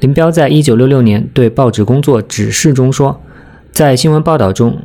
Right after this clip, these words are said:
下面来的稿子中没有写上的，可以根据需要加上去。姚文元在一九七六年一次审稿时说，两校，指的是这个清华和北大，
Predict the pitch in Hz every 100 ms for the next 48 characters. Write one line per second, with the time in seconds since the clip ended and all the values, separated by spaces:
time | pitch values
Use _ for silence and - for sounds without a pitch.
0 | - - 185 160 123 123 127 107 95 107
1 | 127 131 117 127 147 - 95 135 120 104
2 | 127 - - 117 127 131 113 - 127 107
3 | 98 127 151 156 110 - - - - -
4 | - - - - - 143 170 139 135 143
5 | 127 110 127 123 104 - 143 151 107 101
6 | - 123 107 117 110 110 104 92 98 -
7 | 117 131 - - - - - 107 98 -
8 | 139 - 151 - - 101 98 98 113 98
9 | 104 101 95 - 131 107 98 104 98 95
10 | 95 107